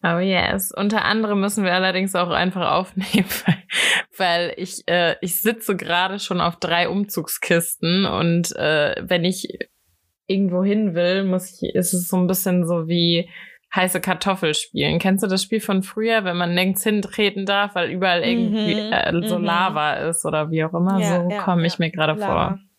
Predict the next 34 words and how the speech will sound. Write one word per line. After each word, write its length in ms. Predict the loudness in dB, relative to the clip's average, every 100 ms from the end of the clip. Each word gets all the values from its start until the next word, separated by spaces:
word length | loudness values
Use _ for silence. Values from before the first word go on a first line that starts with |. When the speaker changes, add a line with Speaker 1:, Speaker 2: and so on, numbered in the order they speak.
| _ _ -14
Speaker 1:
vor. 100 | -8
Speaker 2:
Genau. 400 | -6 -6 -6 -12 -16 _ _ 0
Speaker 1:
Ja. 240 | 2 2 -2 -12 -16 _ _ _
Speaker 2:
Ja. 460 | -2 0 2 0 -4 -12 _
Speaker 1:
Und 160 | -4 -2
da 100 | 0
sind 200 | 0 0
wir 240 | 2 2
auch 40 | 0
schon 280 | -2 -2
volle 320 | -4 -2 0 2
Möhre 320 | 0 0 -2
drin 240 | -2 0
bei 80 | 2
meinem 360 | 2 2 0 0
Wochenrückblick. 840 | -2 -2 0 0 -2 0 2 2
Es 160 | -2 -2
ist 220 | -4 0
nichts 520 | 2 2 -2 -12 -12
passiert, 920 | 0 0 0 -4 -2 2 2 2 -2 -2
was 240 | -4 -4
die, 480 | -2 2 2 2 -2 -8 -12 -10 -12 -10 -2
die 120 | 2
Liebe 760 | 2 2 0 0 2 2 0 -2
und 160 | 0 0
so 140 | 0
weiter 320 | 0 0 2
angeht. 640 | 2 2 2 2 2 0 -4 -8 -2
Äh, 0 |
Speaker 2:
Na, 480 | 0 2 0 -2 -4 -2
Speaker 1:
auch 280 | 2 2 2 2 2 2 2 2 0
Speaker 2:
das 180 | -2 -6
stimmt 440 | -6 -6 -6 -8
nicht 280 | -4 -4 -6